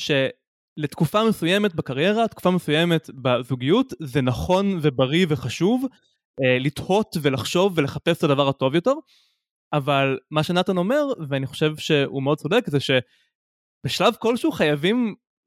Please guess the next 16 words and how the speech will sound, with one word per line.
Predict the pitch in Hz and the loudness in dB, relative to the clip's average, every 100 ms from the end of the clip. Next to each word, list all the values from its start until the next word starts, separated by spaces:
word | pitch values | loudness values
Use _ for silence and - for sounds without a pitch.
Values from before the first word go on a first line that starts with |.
| - | -10
להתחיל | 175 147 - 165 226 | -2 -2 0 0 2
ליהנות | 185 165 208 208 | 2 2 2 2
ממה | 180 | 0
שיש | - 156 185 | 0 -2 0
לך. | 214 - - _ _ _ _ | -2 -4 -10 _ _ _ _
חייבים | 147 147 202 | -2 0 2
לעבור | 185 156 190 | 2 2 2
מהחיפוש | 190 156 113 151 214 220 | 2 0 -2 -4 -2 0
הזה | 226 170 147 | 0 0 0
ל-, | 131 131 131 - 127 | 0 0 -2 -4 -4
למצב | 127 131 160 165 | -4 -2 0 0
של | 151 170 151 139 _ _ _ _ _ _ _ | 2 2 0 -2 _ _ _ _ _ _ _
לשמוח | 143 - 175 175 185 180 | -6 -4 0 2 2 2
במה | 165 | -2
שיש | 156 170 175 | 0 0 0
לך | 202 | 0